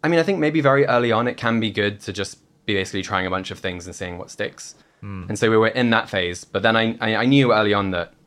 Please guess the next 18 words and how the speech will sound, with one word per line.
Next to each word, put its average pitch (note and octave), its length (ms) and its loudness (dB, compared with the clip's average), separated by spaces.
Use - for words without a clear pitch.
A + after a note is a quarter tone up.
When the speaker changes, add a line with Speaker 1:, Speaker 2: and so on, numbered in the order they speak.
Speaker 1:
so - 100 0
I A2+ 40 4
think C3 120 2
that A2+ 180 4
summer G2+ 300 2
I F2 260 0
was F2+ 140 -4
already F2+ 160 -4
like, E2 200 -4
"We F#2+ 80 -6
need F2+ 160 -6
to F#2 60 -16
be F2+ 100 -8
more E2 140 -8
focused." - 500 -16
And G2 180 -6
Speaker 2:
Mm. F2 60 -6
Speaker 1:
so E2+ 440 -4